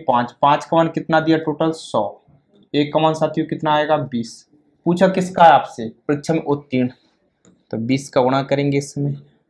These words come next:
तो बीस चौको कितना साथियों? अस्सी। बताइए साथियों, ए-, एसएससी एमटीएस मल्टीटास्किंग का क्वेश्चन है। बात करते देखो नेक्स्ट क्वेश्चन।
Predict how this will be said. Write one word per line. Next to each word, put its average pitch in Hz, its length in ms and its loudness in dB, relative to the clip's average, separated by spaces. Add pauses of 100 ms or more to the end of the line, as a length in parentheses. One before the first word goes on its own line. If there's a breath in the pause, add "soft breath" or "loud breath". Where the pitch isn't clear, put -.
(320)
तो 123 40 -8
बीस 127 300 -4
चौको 135 280 -4
कितना 139 300 -6
साथियों? - 420 -6
अस्सी। - 400 -14 (1400)
बताइए 135 300 4
साथियों, 156 380 2 (260)
ए-, 147 280 0
एसएससी 160 560 0
एमटीएस 147 580 0
मल्टीटास्किंग 135 800 -2
का 165 100 2
क्वेश्चन 113 460 -6
है। 113 80 -16 (1000)
बात 135 320 4
करते 147 300 -2
देखो 143 440 -2
नेक्स्ट 131 240 -2
क्वेश्चन। 139 500 -6